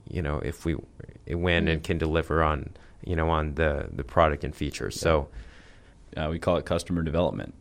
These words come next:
Speaker 3: but they
Speaker 1: Right.
Speaker 3: went out and did customer development and got validation for their concept through
Speaker 1: Right.
Speaker 3: customer development efforts.
Speaker 1: And, yeah, and, and, you know, they went one step further than just getting feedback that could be reported.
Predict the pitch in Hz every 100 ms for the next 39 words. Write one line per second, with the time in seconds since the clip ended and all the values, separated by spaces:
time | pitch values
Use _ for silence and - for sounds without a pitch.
0 | - - 87 92 80 82 78 76 85 -
1 | 90 - 85 76 76 87 120 - 82 80
2 | 85 69 82 78 76 85 82 80 76 78
3 | - - - 78 78 87 90 - 71 -
4 | - 73 73 82 - 85 - 80 76 78
5 | - - - 92 90 85 82 - - 90
6 | 85 80 76 78 - 76 82 85 85 80
7 | 87 90 92 90 - - - 110 107 92
8 | 78 85 85 - 85 78 - 101 95 82
9 | 80 - 76 - 78 73 - 95 85 76